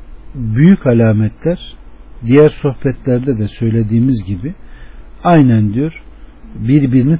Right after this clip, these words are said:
takip eden olaylardır. Biri oldu mu hemen öbürü kendisini ne yapacak? Takip edecek diyor. Deccal çıkıp yeryüzünde fitne ve fesat yayıldıktan sonra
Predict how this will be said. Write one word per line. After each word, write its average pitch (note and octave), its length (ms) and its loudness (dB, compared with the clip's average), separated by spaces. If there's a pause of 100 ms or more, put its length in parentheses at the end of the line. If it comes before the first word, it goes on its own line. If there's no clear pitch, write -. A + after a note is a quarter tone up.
(140)
takip C3+ 500 -4
eden C3+ 320 2
olaylardır. F#2+ 800 -6
Biri E3 180 4
oldu D#3 460 2
mu F#3+ 200 -2 (360)
hemen G3+ 340 4
öbürü D#3 360 2
kendisini C#3+ 600 0
ne F3 60 4
yapacak? D3 440 0 (680)
Takip D3 360 0
edecek G2+ 400 -4 (160)
diyor. F2 160 -14 (800)
Deccal F#3 420 2
çıkıp - 360 -6 (480)
yeryüzünde B2+ 800 4 (220)
fitne F#3 420 2
ve C#3+ 120 4
fesat A#2+ 480 -4
yayıldıktan C#3+ 760 0
sonra B2+ 460 -4